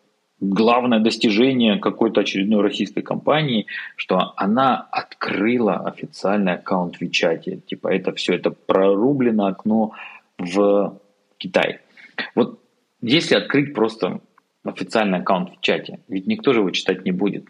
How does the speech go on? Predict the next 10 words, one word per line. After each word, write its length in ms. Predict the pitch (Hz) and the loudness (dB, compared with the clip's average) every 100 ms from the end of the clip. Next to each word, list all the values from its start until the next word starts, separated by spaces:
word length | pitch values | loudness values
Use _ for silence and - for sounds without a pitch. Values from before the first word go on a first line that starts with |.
| - | -14
ведь 220 | 90 - | -14 -4
не 120 | 104 | 0
будет 280 | 104 113 98 | 2 2 2
никаких 640 | 98 98 92 - 92 - - _ _ _ _ _ - | 0 0 -4 -2 -4 -4 -20 _ _ _ _ _ -6
подписчиков. 640 | - - 95 - - - - - - _ | -4 -2 -2 -2 -6 -12 -14 -20 -20 _
Как 400 | - 160 185 - _ - | 2 2 0 -8 _ -6
в 80 | 95 | -4
WeChat 400 | 92 131 135 95 | 0 2 2 0
нагнать 380 | 92 95 101 | 0 0 0
подписчиков? 580 | 92 - - - - - | -2 -4 -4 -4 -6 -10